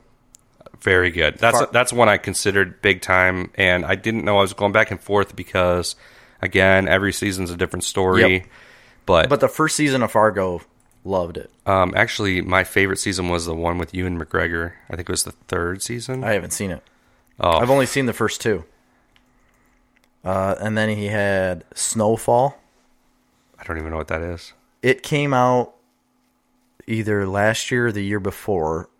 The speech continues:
Speaker 2: and I only watched the first two episodes. They didn't catch me, but he, he really loved it.
Speaker 1: I've
Speaker 2: And
Speaker 1: never
Speaker 2: he said might, might end up much higher. First two to three seasons. Oh, this was a different one. He said Snowfall, and then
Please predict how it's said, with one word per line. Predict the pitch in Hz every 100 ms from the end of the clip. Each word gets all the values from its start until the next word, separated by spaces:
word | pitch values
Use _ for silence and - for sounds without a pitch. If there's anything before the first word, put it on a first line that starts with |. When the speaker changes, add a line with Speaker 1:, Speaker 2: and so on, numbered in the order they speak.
| -
Speaker 2:
and | 98
I | 101
only | 113 107
watched | 101 107 -
the | 92
first | - 101 -
two | - 104 101 -
episodes. | 90 107 - 113 117 113 - - _ _ _ _
They | -
didn't | 101 113 104
catch | - 104 -
me, | 135 135 147 _ _ _ _ _ -
but | 110 98
he, | - 117 110 -
he | 104 110
really | 101 104 98
loved | 92 101 90
it. | 69 - _ -
Speaker 1:
I've |
Speaker 2:
And | 98
Speaker 1:
never | 90
Speaker 2:
he | 98
said | 104 87
might, | 101 101 - -
might | 104 123 -
end | 117 113
up | 104
much | 98 101 -
higher. | 95 90 76 92
First | - 113 110 -
two | 123 113 107
to | 104
three | 98 107 101
seasons. | 104 98 92 90 90 - - - _ _ _ -
Oh, | 104 - -
this | 113 -
was | 90
a | 90
different | 87 85 78
one. | - - -
He | - 117
said | 131 107
Snowfall, | - 139 127 127 120
and | 110
then | 104 98